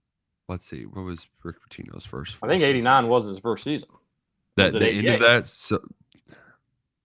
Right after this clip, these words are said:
Speaker 2: Let's see here. I got pulled up. If I can
Speaker 1: On
Speaker 2: find it.
Speaker 1: Wikipedia, it says eighty-nine to ninety-seven.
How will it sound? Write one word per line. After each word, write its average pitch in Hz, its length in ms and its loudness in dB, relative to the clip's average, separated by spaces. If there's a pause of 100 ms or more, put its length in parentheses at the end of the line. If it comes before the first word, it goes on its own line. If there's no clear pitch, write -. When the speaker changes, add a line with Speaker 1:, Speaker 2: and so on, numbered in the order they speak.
(680)
Speaker 2:
Let's 147 180 0
see 107 100 -6
here. 90 140 -2
I 139 80 6
got 143 160 2
pulled 110 160 -2
up. - 200 -12 (1400)
If 101 100 -8
I 95 80 -2
can 92 80 2
Speaker 1:
On 104 220 4
Speaker 2:
find 101 120 -2
it. 120 80 4
Speaker 1:
Wikipedia, 101 600 6
it 90 80 -2
says 90 260 2
eighty-nine 82 460 -2
to 80 100 -8
ninety-seven. 57 680 -14